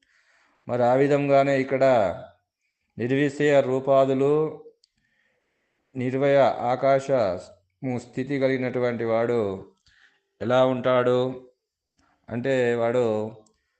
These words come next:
సిద్ధీశ్వర భావ అఖిల లీనత్వము కలిగినటువంటి వాడు. మరి ఎలా ఉంటాడు ఇతడు అంటే, ఇది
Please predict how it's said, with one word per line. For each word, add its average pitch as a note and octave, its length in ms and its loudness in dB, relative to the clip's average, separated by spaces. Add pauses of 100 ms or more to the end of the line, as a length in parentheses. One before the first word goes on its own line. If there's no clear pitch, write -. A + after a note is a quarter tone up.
(140)
సిద్ధీశ్వర C#3 800 -2
భావ B2+ 380 0
అఖిల C3+ 460 0
లీనత్వము B2+ 800 -4
కలిగినటువంటి A#2 640 -4
వాడు. G#2+ 720 -4 (2000)
మరి A#2 160 -4
ఎలా C3+ 180 0
ఉంటాడు C3 320 0
ఇతడు B2+ 320 -4
అంటే, C3 640 -6 (580)
ఇది A#2 640 -4